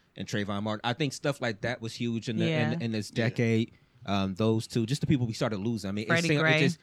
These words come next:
Speaker 1: it just seemed like there was a rise in, in people getting shot and taken out, you know, and, and so stuff like that was sad. I mean, I remember,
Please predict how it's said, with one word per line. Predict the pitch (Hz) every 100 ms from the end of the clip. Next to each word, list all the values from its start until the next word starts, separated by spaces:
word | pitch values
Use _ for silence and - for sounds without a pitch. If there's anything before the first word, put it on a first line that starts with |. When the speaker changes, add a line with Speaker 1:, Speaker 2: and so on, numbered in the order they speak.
| _ _
Speaker 1:
it | 117
just | 143 -
seemed | 160
like | 139
there | 127 127
was | 113
a | 104
rise | 92 107 117 117 104 87 - - -
in, | 110 107 104 101 98
in | 104 101 98 95 92 87 _
people | 131 117 110
getting | 104 98
shot | - - 101 85 -
and | 101
taken | 90 104 104 98
out, | 90 127 127 -
you | 107
know, | 104 98 95
and, | 95 -
and | 95 92 90 98 _ _ _ _
so | - 101 95
stuff | - 147 -
like | 131
that | 135 117
was | 95 101 110
sad. | - 107 107 104 -
I |
mean, | 104
I | 113
remember, | 117 117 110 104